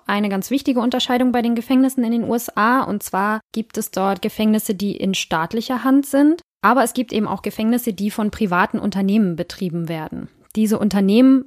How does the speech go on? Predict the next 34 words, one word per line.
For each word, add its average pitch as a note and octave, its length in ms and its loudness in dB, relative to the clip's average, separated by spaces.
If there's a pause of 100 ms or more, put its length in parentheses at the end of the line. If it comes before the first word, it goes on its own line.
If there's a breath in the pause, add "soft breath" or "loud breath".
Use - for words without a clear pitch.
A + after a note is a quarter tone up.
machen G3 260 -4
das G3 280 -4 (140)
wahrscheinlich G#3+ 520 2
nicht B3+ 180 2
aus G#3 160 -2
reiner G3 180 0
Nächstenliebe, F#3+ 640 -2
sondern G3+ 540 0
haben G3 180 2
natürlich G#3 480 0
ein F#3+ 200 -2
unternehmerisches G3 960 -2
Interesse. G#3 640 -4 (320)
Und A3 140 0
zwar G3+ 340 2
wollen F#3 180 -2
sie F3+ 80 -6
damit F3 220 -4
Geld - 220 -6
verdienen. - 380 -10 (300)
Das A3 360 0
gibt A#3+ 240 -4
es - 180 -4
aber G#3+ 220 0
in A3+ 80 0
Teilen A3 340 0
auch A3 160 -2
bei G3+ 220 0
uns D4+ 280 4
schon. G#3+ 520 0 (420)
So G3+ 300 0
gibt's G#3 220 -6
in G#3 100 0
Deutschland A3 640 0